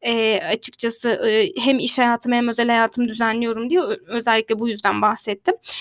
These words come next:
E, çünkü bizim için, yani içe dönükler için açıkçası böyle bir durum var.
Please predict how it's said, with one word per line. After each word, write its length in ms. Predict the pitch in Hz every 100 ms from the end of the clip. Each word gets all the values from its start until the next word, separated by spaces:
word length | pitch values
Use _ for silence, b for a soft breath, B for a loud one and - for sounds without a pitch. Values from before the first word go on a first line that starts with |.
| B -
E, 180 | 240 233
çünkü 280 | - 302 294
bizim 240 | 285 339
için, 380 | 247 320 381 - _ _ _ _ _ - -
yani 240 | 240 233
içe 220 | 226 262
dönükler 360 | 254 262 262 269
için 200 | 226 240
açıkçası 540 | 220 - - 233 320
böyle 240 | 349 285 302
bir 80 | 285
durum 260 | 226 208
var. 140 | -